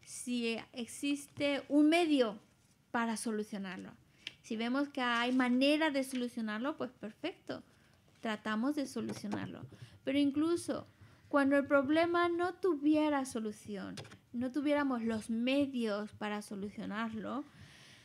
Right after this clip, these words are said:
reconocer que si estoy viviendo este problema es porque en el pasado creé las causas. Las causas ya las hice, ya las hice todas. Ahora me estoy encontrando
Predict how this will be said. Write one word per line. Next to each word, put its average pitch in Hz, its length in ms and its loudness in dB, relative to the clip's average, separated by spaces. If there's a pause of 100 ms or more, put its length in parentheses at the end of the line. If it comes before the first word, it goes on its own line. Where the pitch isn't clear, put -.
(600)
reconocer 294 840 4
que 302 440 2 (680)
si 277 260 0
estoy 370 320 2
viviendo 311 460 4
este 262 300 0
problema 208 840 -6 (220)
es 269 120 -4
porque 294 260 0
en 277 80 2
el 262 100 0
pasado 247 600 -2
creé 247 260 -2
las 254 200 -2
causas. 294 520 -2 (200)
Las 269 300 -2
causas 381 360 0
ya 339 180 2 (140)
las 381 140 -4
hice, 254 460 0 (260)
ya 277 300 4
las 370 180 0
hice 370 300 0
todas. 285 720 2 (240)
Ahora 285 360 6
me 311 180 4
estoy 302 420 -2 (220)
encontrando 262 1120 2